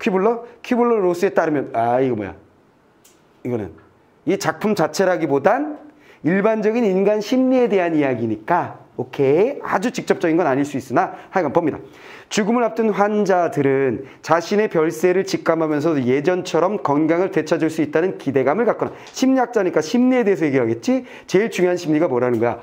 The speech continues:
아하, 일단 환자들, 병자들은, 자, 환자, 으흐, 우린 뭘 할 수 있는가? 이 작품에 환자가 나온다. 제목이 임종이잖아. 그렇지, 환자가 나온다. 그 사람은 뭘 갖게 된다? 심리학자니까 기대감에 대해서 얘기했어요. 기대감을 갖게 된다.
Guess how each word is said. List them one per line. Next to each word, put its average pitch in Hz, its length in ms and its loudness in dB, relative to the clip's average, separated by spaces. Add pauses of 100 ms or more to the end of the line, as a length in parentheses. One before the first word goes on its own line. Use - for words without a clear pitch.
(100)
아하, 104 680 -4 (420)
일단 135 500 0 (320)
환자들, 180 960 2
병자들은, 131 1400 2
자, 104 180 -8
환자, 143 260 0 (300)
으흐, 190 420 4
우린 170 160 2
뭘 165 140 2
할 160 80 2
수 156 100 -6
있는가? 139 240 0 (160)
이 165 120 0
작품에 151 280 -2
환자가 151 300 0
나온다. 113 240 -2 (160)
제목이 147 260 0
임종이잖아. 120 640 -2 (320)
그렇지, 156 400 -2
환자가 151 260 0
나온다. 104 280 -2 (360)
그 175 100 0
사람은 214 340 0
뭘 170 160 4
갖게 180 240 0
된다? 185 380 2 (200)
심리학자니까 185 1000 0
기대감에 160 640 0
대해서 135 240 2
얘기했어요. 110 340 -2 (380)
기대감을 131 680 2
갖게 214 280 0
된다. 110 240 -2